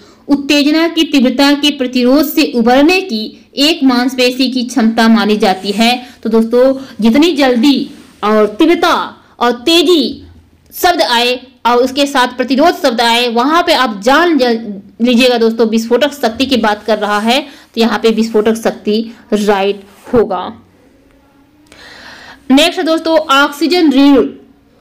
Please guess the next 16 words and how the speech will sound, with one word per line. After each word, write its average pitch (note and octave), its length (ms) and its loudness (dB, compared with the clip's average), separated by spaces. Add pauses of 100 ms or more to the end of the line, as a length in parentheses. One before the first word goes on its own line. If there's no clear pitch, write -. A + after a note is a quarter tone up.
(240)
को C#4+ 260 4
कैसे C4+ 460 0
परिभाषित B3 640 -2
किया A3 200 2
जाता F#3 320 -4
है? F3+ 260 -4
तो - 160 -12
दोस्तों, A3+ 320 2 (480)
वह F4 360 2
अतिरिक्त B3+ 680 0
oxygen A#3 960 -2 (300)
जिसे A#3 320 2
जोरदार A3 640 2
व्यायाम D4+ 500 0
के C4+ 120 0
बाद G3 460 0